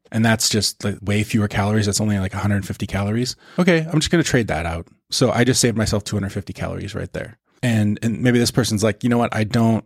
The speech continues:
need to have the candy in my desk at work. Like, I have that there for other people, or I'm a teacher, and that's really there to incentivize students or get their attention.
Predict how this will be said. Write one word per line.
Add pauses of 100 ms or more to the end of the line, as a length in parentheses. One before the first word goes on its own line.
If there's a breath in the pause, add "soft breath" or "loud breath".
need
to
have
the
candy (160)
in
my
desk
at
work. (280 loud breath)
Like,
I
have
that
there
for
other
people,
or
I'm
a
teacher,
and
that's
really
there
to (220 loud breath)
incentivize
students
or (320)
get
their
attention.